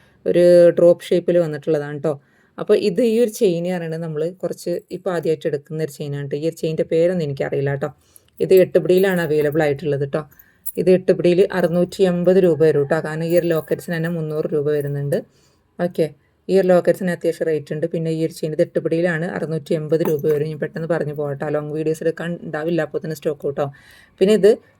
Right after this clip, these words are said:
ഏഹ്, സീലോ ചെയിൻ, തണ്ട് ചെയിൻ, കുറച്ച് വണ്ണല്ല തണ്ട് ചെയിനാണ്. അതുകൊണ്ട് തന്നെ വണ്ണമുള്ളത് എട്ട് പിടിയാണ്.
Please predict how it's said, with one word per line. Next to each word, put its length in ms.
ഏഹ്, 500
സീലോ 280
ചെയിൻ, 280
തണ്ട് 280
ചെയിൻ, 240
കുറച്ച് 240
വണ്ണല്ല 300
തണ്ട് 240
ചെയിനാണ്. 480
അതുകൊണ്ട് 320
തന്നെ 160
വണ്ണമുള്ളത് 440
എട്ട് 160
പിടിയാണ്. 400